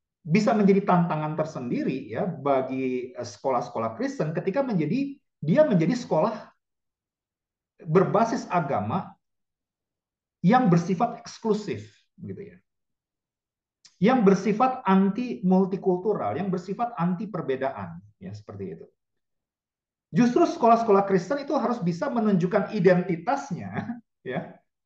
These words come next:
yang bersifat merangkul tadi, ya, sama seperti Allah yang merangkul perbedaan-perbedaan itu kan, seperti itu.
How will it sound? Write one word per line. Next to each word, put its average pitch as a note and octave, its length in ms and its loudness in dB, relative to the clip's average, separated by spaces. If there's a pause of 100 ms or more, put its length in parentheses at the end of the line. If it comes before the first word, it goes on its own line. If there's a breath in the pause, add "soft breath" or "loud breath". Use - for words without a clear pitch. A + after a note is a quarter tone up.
(640)
yang D#4 240 4
bersifat C#4 480 2
merangkul A3+ 560 6
tadi, D#3 480 2
ya, A#3 80 2
sama C4+ 320 -2
seperti F#3+ 400 -2
Allah C#3 320 -2
yang E3 160 -4
merangkul C#3 800 -6
perbedaan-perbedaan A#2+ 960 -6
itu B3 160 -6
kan, A#2 240 -2
seperti G#2 320 -12
itu. E2+ 100 -12